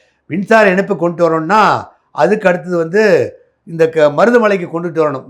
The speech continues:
மருதமலைக்கு இடையில இன்னொரு ஊர் இருக்கு, கல்விராயம்புதூர்னு ஒரு ஊர் இருக்கும். இந்த ரெண்டு ஊருக்கும் சேர்ந்து என்ன டெபாசிட் தொகையோ,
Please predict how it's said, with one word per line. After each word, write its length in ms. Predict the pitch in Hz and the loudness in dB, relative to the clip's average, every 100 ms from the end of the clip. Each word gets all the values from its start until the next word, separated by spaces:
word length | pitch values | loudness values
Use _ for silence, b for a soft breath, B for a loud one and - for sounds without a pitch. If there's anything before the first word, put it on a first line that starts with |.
| 131 | -2
மருதமலைக்கு 760 | 180 214 214 190 180 165 160 | -2 0 -2 -2 -4 -4 -4
இடையில 160 | 185 202 | -2 -2
இன்னொரு 380 | 180 165 170 160 | -2 -4 -4 -2
ஊர் 200 | 185 165 | -2 -2
இருக்கு, 280 | 180 180 | -8 -2
கல்விராயம்புதூர்னு 1000 | 170 202 202 190 180 170 160 147 151 175 | -2 0 0 2 2 0 -4 -8 -8 -8
ஒரு 140 | 151 139 | -6 -4
ஊர் 160 | 156 | -4
இருக்கும். 340 | 147 117 123 - _ _ _ 143 | -4 -6 -10 -14 _ _ _ -12
இந்த 260 | 143 139 | -4 -2
ரெண்டு 640 | 131 170 220 240 247 226 | 2 2 4 2 4 2
ஊருக்கும் 460 | 196 226 214 214 220 | 2 0 0 -4 -4
சேர்ந்து 300 | 190 190 202 | -4 -4 -4
என்ன 260 | 165 196 202 | -4 -2 0
டெபாசிட் 640 | 170 165 202 165 170 160 | 0 2 2 2 -4 -2
தொகையோ, 520 | 151 156 202 196 131 | -2 0 2 4 2